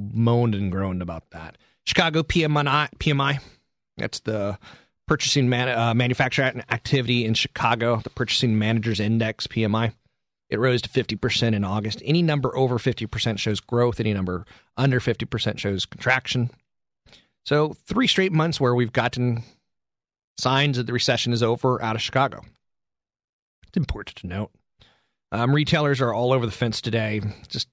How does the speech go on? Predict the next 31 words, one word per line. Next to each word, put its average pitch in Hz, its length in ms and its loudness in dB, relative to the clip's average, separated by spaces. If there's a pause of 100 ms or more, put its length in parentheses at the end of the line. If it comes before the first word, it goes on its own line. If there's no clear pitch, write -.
(160)
sloppy. 104 520 0 (380)
Um, 113 220 2
Abercrombie 127 480 0
and 113 120 0
Fitch 117 240 -2
down 113 180 0
two 110 120 0
point 110 200 -2
seven 110 220 0
percent, 101 460 -2 (260)
Office 117 260 0
Depot 110 320 -2
three 107 320 -4
percent 107 440 -2
down, 101 480 -2
Tiffany's 113 400 -2
down 101 160 -4
two - 100 -8
point 107 220 -6
seven 113 220 -6
percent. 113 320 -4 (1400)
So 160 140 2
I 160 80 2
guess 254 280 0
what 156 280 0
I 147 40 0
started 165 280 2
with, 151 160 2
I 147 60 2
should 127 180 -6
fin-, 127 300 -2